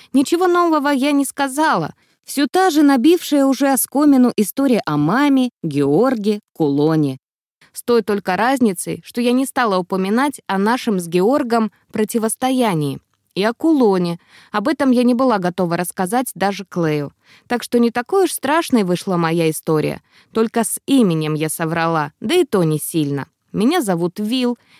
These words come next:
и это имя останется со мной до конца жизни. Вил Инеевая,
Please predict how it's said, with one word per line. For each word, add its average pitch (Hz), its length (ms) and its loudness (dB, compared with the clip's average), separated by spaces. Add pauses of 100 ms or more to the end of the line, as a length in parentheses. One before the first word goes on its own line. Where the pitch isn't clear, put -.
(120)
и 202 240 -2
это 339 300 -4
имя 165 500 -2 (100)
останется 214 500 -4
со 180 160 -4
мной 160 180 -2
до 160 140 -6
конца 202 400 -2
жизни. 156 500 -4 (120)
Вил 262 420 -2 (240)
Инеевая, 156 760 0